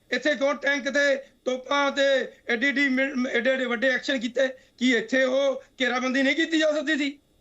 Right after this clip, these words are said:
ਇਸ ਲਈ ਕਾਂਗਰਸ ਦਾ ਜਿਹੜਾ ਸ਼ੁਰੂ ਤੋਂ ਇਤਿਹਾਸ ਹੈ ਇਹੀ ਹੈ, ਉਹ ਚਾਹੇ ਲੋਕਾਂ ਨੂੰ ਨਹੀਂ ਪਤਾ, ਜਿਹੜੇ ਪੁਰਾਣੇ ਲੋਕ ਨੇ ਉਹਨਾਂ ਨੂੰ ਪਤਾ ਹੈ ਕਾਂਗਰਸ ਨੇ ਜੋ ਪੰਜਾਬ ਨਾਲ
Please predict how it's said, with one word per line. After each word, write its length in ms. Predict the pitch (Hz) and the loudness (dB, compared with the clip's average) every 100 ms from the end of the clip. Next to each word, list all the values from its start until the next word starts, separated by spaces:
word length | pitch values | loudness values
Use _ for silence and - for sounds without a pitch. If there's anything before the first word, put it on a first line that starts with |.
| _ _ _ | _ _ _
ਇਸ 280 | 233 269 262 | 0 0 0
ਲਈ 300 | 262 285 302 | 0 2 0
ਕਾਂਗਰਸ 600 | 302 240 226 240 254 254 | -2 -2 0 0 0 -2
ਦਾ 260 | 208 240 247 | -2 -2 0
ਜਿਹੜਾ 400 | 240 254 262 254 - _ | -2 0 -2 -4 -16 _
ਸ਼ੁਰੂ 240 | - 254 | -4 -2
ਤੋਂ 120 | 277 269 | 0 0
ਇਤਿਹਾਸ 440 | 220 190 196 196 | 0 -2 -2 -2
ਹੈ 340 | 247 277 269 - _ - | 0 0 -2 -10 _ -2
ਇਹੀ 360 | 214 196 240 | 0 2 2
ਹੈ, 320 | 254 269 269 - _ _ | 2 0 -2 -4 _ _
ਉਹ 220 | 233 269 262 _ _ - | 0 0 -2 _ _ -4
ਚਾਹੇ 340 | 226 214 254 | -2 0 0
ਲੋਕਾਂ 380 | 247 220 226 254 | 0 -2 -2 -2
ਨੂੰ 220 | 254 254 | 0 0
ਨਹੀਂ 180 | 214 262 | 0 0
ਪਤਾ, 480 | - 254 269 269 - _ - | -2 -2 0 -2 -6 _ -2
ਜਿਹੜੇ 180 | 240 | 0
ਪੁਰਾਣੇ 380 | 262 226 226 247 | 0 -4 -4 -2
ਲੋਕ 200 | 240 240 | 0 -2
ਨੇ 80 | 240 | -2
ਉਹਨਾਂ 140 | 254 | 0
ਨੂੰ 100 | 262 | 0
ਪਤਾ 240 | 220 220 240 | -2 -2 0
ਹੈ 180 | 262 262 - _ | 0 -4 -12 _
ਕਾਂਗਰਸ 380 | 220 226 240 233 | 0 0 0 -2
ਨੇ 180 | 247 254 | -2 -2
ਜੋ 360 | - 196 220 | -2 0 0
ਪੰਜਾਬ 460 | 254 233 220 220 226 | 0 0 0 0 0
ਨਾਲ 300 | 240 240 247 | 0 -2 -4